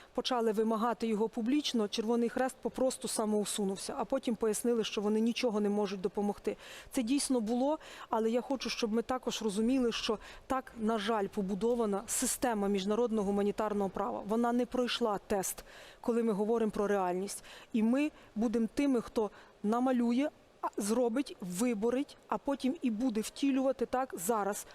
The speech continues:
нову реальність. І нам треба це довести. Зі зброєю в руках, на жаль,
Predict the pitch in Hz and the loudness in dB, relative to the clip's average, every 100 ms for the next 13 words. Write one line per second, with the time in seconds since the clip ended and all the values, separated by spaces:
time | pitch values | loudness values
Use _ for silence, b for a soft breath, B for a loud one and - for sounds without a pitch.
0 | - 226 220 240 220 190 185 202 - - | 0 0 2 2 2 2 0 -4 -4 0
1 | 220 220 220 247 247 226 233 202 214 208 | 0 0 0 -2 0 -2 -2 0 0 -2
2 | - 214 196 185 214 208 254 240 220 220 | -2 -4 -2 -2 -2 2 2 2 0 -2
3 | - 247 240 226 220 196 196 | -2 -2 0 0 0 0 0